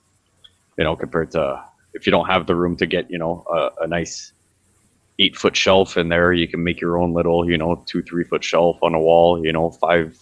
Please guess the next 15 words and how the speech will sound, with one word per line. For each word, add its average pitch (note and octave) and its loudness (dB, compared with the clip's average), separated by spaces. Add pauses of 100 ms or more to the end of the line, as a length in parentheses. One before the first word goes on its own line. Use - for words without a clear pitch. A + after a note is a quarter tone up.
four F2 2
five E2+ 0
up. - 0 (800)
Fairly B2+ 6
cheap, - 0 (100)
little, F#2 2 (180)
you A2+ -2
need F2 -2
to E2+ -6
be, D#2+ -4
have F2 2
a D#2+ -8
few F2 -6
tools, E2+ -4
but - -6